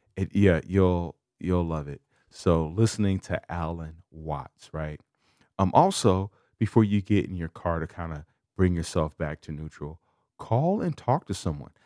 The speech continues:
That's what I should have done. Instead of getting in the car, I should have called nine eight eight and then walked around. But the reason I didn't, 'cause it was late at night, I'm in, like, this suburban kinda neighborhood and voices carry. And so I, d-, you know, I,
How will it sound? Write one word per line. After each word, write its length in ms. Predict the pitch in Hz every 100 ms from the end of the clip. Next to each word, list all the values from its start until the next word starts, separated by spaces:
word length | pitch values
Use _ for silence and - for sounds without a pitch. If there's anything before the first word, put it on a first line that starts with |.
| _
That's 240 | 113 160 -
what 100 | 95
I 80 | 87
should 240 | - 156
have 140 | 151
done. 180 | 90 82
Instead 320 | 82 - 90
of 60 | 87
getting 240 | 101 78
in 60 | 78
the 60 | 76
car, 180 | 117
I 20 | 110
should 160 | 90
have 80 | 82
called 280 | - 92 80
nine 280 | 82 82 76
eight 160 | -
eight 220 | 113 110 - _ _ -
and 160 | 90
then 180 | 87 85
walked 320 | 87 82 -
around. 240 | 98 113 92 - -
But 100 | 113
the 100 | 104
reason 320 | 98 131 123
I 120 | 110
didn't, 320 | 101 127 151 113
'cause 220 | 107 90
it 80 | 82
was 240 | 82 80
late 260 | 92 123 135
at 160 | -
night, 380 | 92 85 87 - _ _ _ -
I'm 200 | 92 92
in, 140 | 92
like, 220 | 87 82
this 160 | - 90
suburban 880 | - 76 90 98 95 98 95 92 - -
kinda 340 | - 95 90
neighborhood 760 | 87 90 90 87 87 85 82 _ _ _
and 220 | 90 87
voices 500 | 90 98 92 95 85
carry. 600 | - 107 90 85 80 85 _ _ _
And 180 | 92 85
so 320 | - 95 90
I, 140 | 82 87
d-, 140 | 80 -
you 140 | 87
know, 80 | 76
I, 140 | 73